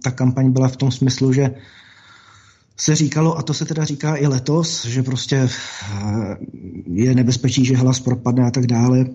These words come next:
dejme to, eh, těm, o kterých se více mluví,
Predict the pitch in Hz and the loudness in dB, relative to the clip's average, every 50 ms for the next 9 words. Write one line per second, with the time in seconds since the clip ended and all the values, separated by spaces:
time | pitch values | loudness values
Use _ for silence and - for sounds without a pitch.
0 | - - _ _ _ - 151 123 120 120 120 131 131 131 131 131 131 127 127 123 | -12 -20 _ _ _ -6 -2 0 0 2 4 4 4 2 2 2 2 4 4 4
1 | 120 123 117 120 120 - - 117 113 117 117 - 135 131 131 131 135 - - 139 | 2 0 -2 -4 -6 -6 -6 -4 -4 -4 -4 0 2 2 2 2 0 -2 0 0
2 | 131 127 127 - 143 131 135 131 - 147 143 139 127 127 135 143 147 | 0 2 2 0 2 2 2 2 2 2 4 4 4 4 2 2 0